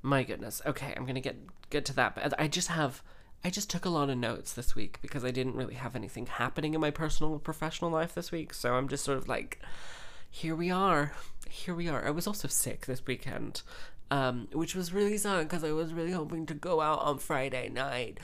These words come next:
and have a party and, and go get drunk and kiss a boy. And I was too sick to do so 'cause my little nose was clogged up. And I was like, <laughs> anyway, um, the day will come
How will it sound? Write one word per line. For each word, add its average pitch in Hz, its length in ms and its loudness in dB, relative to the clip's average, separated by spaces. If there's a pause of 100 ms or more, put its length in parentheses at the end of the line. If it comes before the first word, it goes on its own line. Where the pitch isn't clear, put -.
(260)
and 151 120 -2
have 160 200 0
a 156 60 2
party 170 760 4
and, 147 180 -2 (260)
and 147 200 -2 (340)
go 202 120 6
get 185 500 0
drunk 170 880 4
and 165 220 -2
kiss 208 200 0
a 165 60 2
boy. 160 920 6
And 175 140 0
I 165 200 -2
was 165 320 -6
too 202 400 0 (240)
sick - 380 -2
to 175 100 0
do 196 420 0
so 147 120 4
'cause 165 220 -2
my 160 140 0
little 165 340 2
nose 170 480 6
was 143 260 0
clogged 143 520 -4
up. 117 100 -6 (280)
And 156 160 -2
I 151 80 2
was 147 160 0
like, 135 200 -2 (680)
<laughs> - 640 -4
anyway, 147 300 2 (480)
um, 165 500 4 (540)
the 185 80 6
day 202 200 6
will 247 120 6
come 139 480 4